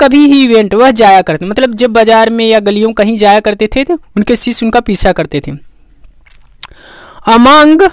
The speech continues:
them, उनमें से was a young man called Plato। Among them, उनमें से एक युवा व्यक्ति था जिसको प्लेटो कहा जाता था, मतलब उनका प्रिय शिष्य था। Who treasured,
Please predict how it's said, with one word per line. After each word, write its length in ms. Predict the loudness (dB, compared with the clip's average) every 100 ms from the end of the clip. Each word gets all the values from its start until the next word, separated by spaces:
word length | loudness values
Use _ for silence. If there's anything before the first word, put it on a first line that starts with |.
| -4 _ -8
them, 340 | 0 2 2 0
उनमें 320 | 0 2 2
से 160 | 0 2
was 220 | 2 4
a 260 | 2 2
young 200 | 2 2
man 320 | 0 -2 -4 -8 _ _
called 260 | 2 2 0 -2
Plato। 360 | 0 2 -2 -2 _ _ _ _ -6 0
Among 320 | 2 2 2
them, 180 | -2 -2
उनमें 380 | 0 2 2
से 260 | 0 0 -2
एक 280 | -2 -4 -4
युवा 340 | -4 0 2 2
व्यक्ति 360 | 2 -2 -6
था 340 | -4 0 0 0
जिसको 420 | -2 -6 -4 -6
प्लेटो 440 | _ -4 -2 -2
कहा 220 | -4 -4
जाता 240 | -4 -6 -8
था, 100 | -8
मतलब 220 | -4 -2
उनका 220 | 0 0 0
प्रिय 240 | 2 2
शिष्य 340 | 0 -2 -4
था। 280 | -2 -4 -4 -10 -20 -20 -14 0
Who 160 | 2 2
treasured, 720 | 0 0 0 2 2 2